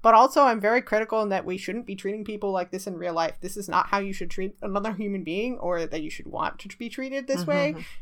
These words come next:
Speaker 1: because that's, that's not how it should be. Um, and I think that a, a lens be,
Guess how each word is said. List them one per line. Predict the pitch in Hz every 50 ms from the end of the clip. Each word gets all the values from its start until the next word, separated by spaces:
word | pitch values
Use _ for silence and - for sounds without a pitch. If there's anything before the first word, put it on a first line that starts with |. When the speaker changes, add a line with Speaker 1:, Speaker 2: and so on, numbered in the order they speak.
| - -
Speaker 1:
because | - 208 208 214 202 196 190 - - - - -
that's, | 202 202 208 - - - - - - - -
that's | - 208 208 202 -
not | 214 220 208 202 190
how | - 185 175
it | 170 -
should | - - 185 170
be. | - 180 190 170 160 - - - - - - - -
Um, | 196 202 202 196 190 190 - - - - - -
and | 202
I | 208 208
think | 208 247 240
that | 240 226 208
a, | 196 - - - - - _ - - -
a | 202 208 - - - -
lens | 175 185 196 220 240 240 233 208 196 - -
be, | - - 196 185 - -